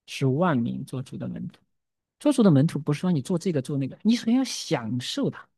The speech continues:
享受神，渴慕神，你很自然就愿意去分享神。对，好，我们一同来低头祷告。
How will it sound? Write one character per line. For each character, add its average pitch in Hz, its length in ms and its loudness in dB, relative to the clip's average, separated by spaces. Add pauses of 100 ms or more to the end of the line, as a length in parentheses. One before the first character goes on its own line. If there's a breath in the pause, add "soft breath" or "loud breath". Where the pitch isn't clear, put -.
(400)
享 117 500 -6
受 247 240 -4
神， - 220 -6 (400)
渴 123 460 2
慕 190 240 10
神， - 320 -10 (500)
你 233 160 2
很 151 160 2
自 269 180 -4
然 202 140 0
就 156 80 0
愿 175 140 0
意 - 20 2
去 147 100 -4
分 196 240 4
享 202 220 -4
神。 - 160 -18 (1000)
对， 98 280 -10 (800)
好， 147 160 2
我 143 60 2
们 156 80 0
一 - 20 0
同 156 100 -2
来 123 80 0
低 135 140 -2
头 131 120 0
祷 - 140 -6
告。 - 300 -14